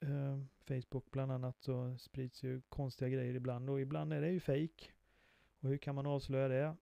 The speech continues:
Jag tänker på att du ska lita på din magkänsla. Om, och är det för bra för att vara sant? Ja, men då är det väl ofta det då. Det är för bra för att vara sant. Det är inte sant.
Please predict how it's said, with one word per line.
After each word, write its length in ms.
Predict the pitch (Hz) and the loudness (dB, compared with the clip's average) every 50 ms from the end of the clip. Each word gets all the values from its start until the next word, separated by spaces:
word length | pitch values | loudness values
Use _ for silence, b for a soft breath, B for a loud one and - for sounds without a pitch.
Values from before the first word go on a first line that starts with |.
| _ _ _ _ | _ _ _ _
Jag 140 | - 135 - | -8 -8 -4
tänker 300 | - 151 143 135 - 139 | -2 -2 -2 -2 -4 -8
på 200 | - - 139 135 | -6 -2 -2 -2
att 160 | 131 - _ | -2 -2 _
du 140 | - 143 135 | -6 -6 -6
ska 440 | - - - 139 135 135 135 131 135 | -6 -6 -4 -4 -2 -2 -2 -2 -2
lita 320 | 135 135 135 - - 139 | -2 -2 -2 -2 -4 -6
på 100 | 127 - | -2 0
din 140 | 135 131 131 | 0 0 0
magkänsla. 720 | 135 135 131 127 - - 131 127 123 - 139 131 139 160 | 0 0 0 -2 0 0 0 0 0 2 2 4 4 4
Om, 240 | 170 156 143 143 147 - _ _ _ _ _ _ _ _ _ _ _ _ | 0 -2 -2 -4 -4 -8 _ _ _ _ _ _ _ _ _ _ _ _
och 180 | - 147 147 151 | 0 2 4 4
är 100 | 143 135 | 4 4
det 80 | 135 131 | 4 2
för 100 | - 135 | 0 2
bra 400 | 127 131 127 131 139 151 156 - - _ _ | 4 4 4 4 2 0 -2 -6 -12 _ _
för 140 | _ - 147 | _ -2 0
att 60 | 143 | 0
vara 100 | 131 131 | 2 0
sant? 520 | - - 131 131 143 151 147 - - - - - - | -2 -2 -2 -2 -2 -4 -4 -8 -12 -20 -20 -8 -2
Ja, 100 | 156 131 | 0 2
men 140 | 139 151 143 | 2 2 2
då 260 | 139 139 147 156 143 - - _ | 2 2 0 0 -2 -6 -8 _
är 180 | - 147 135 | 0 2 2
det 60 | 135 139 | 2 2
väl 100 | 160 165 | 0 0
ofta 280 | 156 - - - 143 | 0 -2 0 0 2
det 180 | 139 135 131 127 | 2 2 2 2
då. 180 | 131 123 117 - - b b b b b b b b b b b b b b b b _ | 0 -2 -2 -6 -10 b b b b b b b b b b b b b b b b _
Det 120 | - 139 | 0 0
är 80 | 151 151 | 0 2
för 120 | - 151 | 0 0
bra 220 | 143 139 127 120 107 | 0 2 2 2 2
för 100 | 123 131 | 0 0
att 60 | 123 | 2
vara 80 | 123 | 0
sant. 280 | 120 - 123 120 117 110 | 0 0 -2 -4 -2 -2
Det 100 | - 123 | 0 0
är 120 | 131 160 | 2 2
inte 200 | 175 170 143 123 | 2 0 0 -2
sant. 440 | 117 - 131 127 127 127 - - - | -4 -2 -4 -4 -4 -8 -12 -18 -20